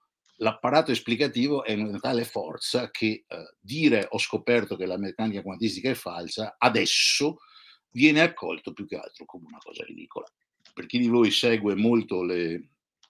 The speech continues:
le, le, le, le baruffe italiche, eh, Carlo Rovelli, purtroppo al momento famoso per motivi, a mio avviso, molto meno nobili, ma lasciate perdere, non è l'oggetto di quello che dice,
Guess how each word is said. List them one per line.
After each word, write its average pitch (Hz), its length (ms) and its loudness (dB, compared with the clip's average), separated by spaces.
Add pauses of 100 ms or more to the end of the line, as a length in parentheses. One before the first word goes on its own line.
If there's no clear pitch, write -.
(420)
le, 87 460 -8 (880)
le, - 360 -16
le, 78 480 -20 (100)
le 101 140 -4
baruffe 113 640 2 (600)
italiche, 147 840 4 (360)
eh, 90 260 -2
Carlo 123 320 0
Rovelli, 104 500 2
purtroppo 98 460 -4
al 87 80 -4
momento 92 400 -6
famoso 95 560 -6
per 85 180 -12
motivi, 85 640 -4 (120)
a 92 60 -12
mio 90 220 -10
avviso, 85 540 -6 (220)
molto 95 360 -6
meno 92 300 -2
nobili, 87 540 -4
ma 85 180 -8
lasciate 92 420 -6
perdere, 87 320 -4
non 92 240 0
è 107 60 6
l'oggetto 95 500 0
di - 80 -14
quello 95 220 -4
che 135 80 2
dice, 98 240 -4